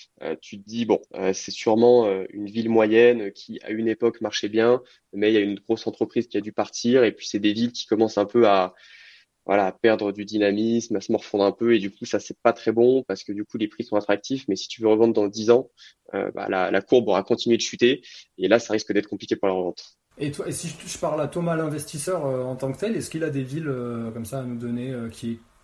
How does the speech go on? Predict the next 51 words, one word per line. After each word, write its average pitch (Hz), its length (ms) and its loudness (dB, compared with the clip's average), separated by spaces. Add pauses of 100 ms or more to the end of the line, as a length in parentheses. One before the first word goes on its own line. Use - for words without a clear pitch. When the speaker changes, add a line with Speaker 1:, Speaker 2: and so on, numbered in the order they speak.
(240)
Speaker 2:
qui - 140 -14
l'intéressent, 117 600 -10
euh, 110 40 -12 (720)
plus - 180 -12
que - 80 -12
d'autres ? 135 240 -10 (240)
Speaker 1:
Euh, 107 520 4 (120)
moi, 120 200 4
j'ai 127 100 2
investi 110 320 2
Speaker 2:
Ou 147 80 -2
des 156 60 2
Speaker 1:
pas 247 60 2
mal - 40 4
Speaker 2:
régions, 226 220 0
des 143 100 -2
régions 165 260 -6
peut-être. - 320 -8
Speaker 1:
Ouais, 131 200 4
Speaker 2:
Ouais. 107 80 -6
Speaker 1:
ouais, 120 180 4
ouais. 117 220 2
Speaker 2:
Je 110 40 -8
Speaker 1:
Bah, 110 140 -2
écoute, 113 320 -2
moi, 123 140 0
j'ai 110 80 -4
pas 147 160 -2
de - 40 -12
soucis. - 320 -8
J'ai 139 120 4
investi 110 260 2
pas 127 80 2
mal 151 120 2
dans 117 120 4
l'Allier, 127 500 2
euh, 104 120 -2
notamment 120 360 -2
à 123 40 2
Moulins, 127 360 2 (300)
que 110 60 -10
je - 60 -12
trouve 110 220 -2
une, 110 140 2
Speaker 2:
Incroyable. 110 640 2
Speaker 1:
une 107 100 0
ville 110 160 -2
très - 180 2
sympa. 127 460 2
Tu - 80 -16
connais ? 135 300 2